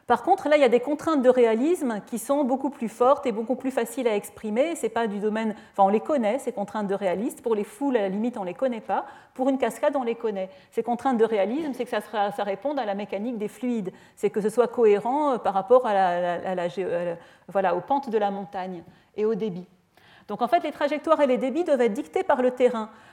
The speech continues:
Alors euh, un utilisateur pourrait être obligé de sculpter le terrain pour avoir la cascade qu'il souhaite. Si un utilisateur veut modéliser une cascade avec ici ces petites, ces petits jets ici, quelque chose de plus épais là, et cetera, ben, il pourrait se dire, « Je vais essayer de sculpter le terrain. » Je vous ai montré d'ailleurs une méthode pour, euh,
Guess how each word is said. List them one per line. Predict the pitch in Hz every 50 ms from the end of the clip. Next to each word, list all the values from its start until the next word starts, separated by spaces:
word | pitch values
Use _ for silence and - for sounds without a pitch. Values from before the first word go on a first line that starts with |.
| - -
Alors | 202 202 220 220 196
euh, | 220 220 170 -
un | - 247 254
utilisateur | 247 254 262 220 233 214 247 233 240 - 311 330 339 339
pourrait | - - 240 226 220 220 214 208 208 208
être | 208 202 208 - -
obligé | 226 196 214 220 214 339 359
de | 233 220
sculpter | 214 - - - 370 370 370 - 339 311
le | 262
terrain | - 269 254 254 277 302 415 - -
pour | 262 247
avoir | 240 214 240 285 294
la | 247 226
cascade | 226 - 254 254 254 - 285 294 285 294
qu'il | - 269 226
souhaite. | - - - 240 233 233 233 233 - - - _
Si | _ - 233 214 240 240
un | 240 247
utilisateur | 254 247 - 277 262 262 254 269 262 269 277 269 254 226
veut | 202 220
modéliser | 220 233 226 262 262 240 247 262 233 262 262 247
une | 220 -
cascade | 254 247 247 - - 269 254 247 214
avec | 202 185 208 202 -
ici | 240 226 - - 247 247 247 - - _ _ _
ces | _ - 220 220
petites, | 220 - - 226 - 240 226
ces | 220 - 233
petits | 233 - - 233 220
jets | 202 233 226 220
ici, | 202 - - 277 269
quelque | - 233 -
chose | - 233 214
de | 202 214
plus | 214 - 226 208
épais | 220 220 220 220 214
là, | 214 214 202
et | 202
cetera, | - - 196 - - 214 277 330 - - - - - - - _ -
ben, | 220 226
il | 220
pourrait | 226 254 240 254 247
se | 254 269
dire, « | 220 262 359 403 -
Je | 277
vais | 240 240
essayer | 240 - 311 311
de | 285
sculpter | - - - 277 262 269 285
le | 269 262
terrain. » | 269 247 233 220 269 311 339
Je | -
vous | 247 226 214 233
ai |
montré | 226 226 233 226 - - 277 240
d'ailleurs | 226 214 202 220 240 226 226
une | 214 202
méthode | 202 208 208 - 240 247 240 247
pour, | - 208 208 196
euh, | 185 180